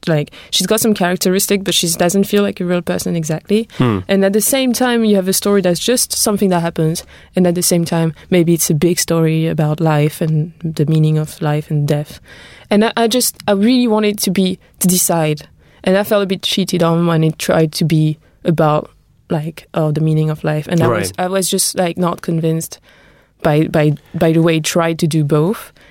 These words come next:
Speaker 1: And
Speaker 2: So,
Speaker 1: I,
Speaker 2: so
Speaker 1: there's
Speaker 2: on one level, it wants to be a film just about ordinary life where things are never earth-shaking and, and
Speaker 1: where,
Speaker 2: things just
Speaker 1: where
Speaker 2: plow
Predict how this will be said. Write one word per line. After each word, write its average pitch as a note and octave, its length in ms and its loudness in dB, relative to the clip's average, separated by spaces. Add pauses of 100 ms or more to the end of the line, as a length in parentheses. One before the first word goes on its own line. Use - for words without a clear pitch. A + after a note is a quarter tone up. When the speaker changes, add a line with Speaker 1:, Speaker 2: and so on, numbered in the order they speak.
Speaker 1:
And F#3+ 100 2
Speaker 2:
So, F3+ 220 2
Speaker 1:
I, - 20 -10
Speaker 2:
so D3+ 160 -2
Speaker 1:
there's D3+ 100 2
Speaker 2:
on D#3 60 0
one F3+ 120 2
level, D#3+ 260 2
it C3 80 0
wants C#3+ 220 0
to D3 100 -2
be C3 100 0
a B2 60 2
film B2+ 200 0
just - 180 -4
about C3+ 180 0
ordinary B2+ 280 2
life B2 340 -4
where B2+ 100 2
things B2+ 300 -2
are B2+ 60 2
never B2 340 0 (140)
earth-shaking A2 680 -2
and, G#2+ 180 -2
and - 120 -6
Speaker 1:
where, C3 120 2
Speaker 2:
things B2+ 140 -2
just G#3 120 2
Speaker 1:
where G#3 80 -4
Speaker 2:
plow C3 100 -2